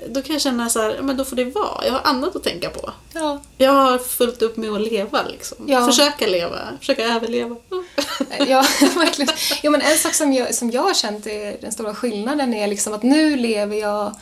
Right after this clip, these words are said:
Speaker 2: eh, för mig här och nu och för
Speaker 1: Mm.
Speaker 2: mitt liv. Jag lever inte för ett liv bortom döden. Liksom
Speaker 1: Mm.
Speaker 2: att jag måste förbereda mig och jag måste liksom offra saker här i jordlivet för att få ett bättre liv efter döden.
Speaker 1: Mm.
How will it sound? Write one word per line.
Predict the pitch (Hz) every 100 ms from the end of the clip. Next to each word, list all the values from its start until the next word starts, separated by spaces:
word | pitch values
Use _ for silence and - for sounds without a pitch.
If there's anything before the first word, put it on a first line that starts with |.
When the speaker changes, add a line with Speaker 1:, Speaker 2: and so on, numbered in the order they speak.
| - - - - -
Speaker 2:
eh, | 214 208
för | 240
mig | 233 302 240 214 -
här | 202 220 220
och |
nu | 277 320 -
och | - -
för |
Speaker 1:
Mm. | 226
Speaker 2:
mitt | 220 -
liv. | 285 226 - 226 233 - - -
Jag | 220 247
lever | 262 247 277
inte | 285 247
för | - 214 208
ett | 208 - 214 208 - -
liv | 220 220
bortom | 202 220 240
döden. | 233 302 262 208 208 220 220
Liksom | 220 214
Speaker 1:
Mm. | 208
Speaker 2:
att | 220
jag | 220
måste | 214 226
förbereda | - 233 214 220 247 247 220
mig | 208 202
och | 202
jag | 208
måste | 214 - 208
liksom | 208 202 196 - -
offra | - 269 - - 269
saker | - 214 202 208
här | 208 208
i |
jordlivet | 214 214 202 226 240 208
för | - 233
att | 214
få | 208 208
ett | 208
bättre | 220 - - 220
liv | 220 208
efter | 202 208 226
döden. | 277 262 - -
Speaker 1:
Mm. | 254 240